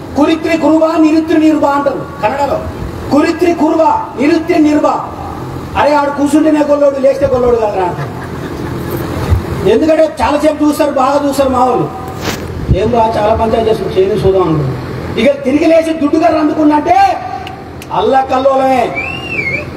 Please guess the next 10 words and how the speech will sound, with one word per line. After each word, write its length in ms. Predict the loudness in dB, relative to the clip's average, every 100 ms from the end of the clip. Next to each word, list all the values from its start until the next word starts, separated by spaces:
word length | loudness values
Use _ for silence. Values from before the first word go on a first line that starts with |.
| -12 -10 -10 -8 -4 0
అయితే 220 | 0 2
మా 100 | 2
వాళ్ళు 300 | 2 2 2
ఎట్లా 140 | 2 2
చేస్తారో 420 | 2 2 0 2
చూద్దాం. 360 | 0 0 -2 -8 -12 -10 -6 -6 -4 -2
పెంట 200 | 2 4
లేనిది 440 | 4 2 0 -4
పంట 280 | -4 -2 0
లేదు, 360 | 2 0 -2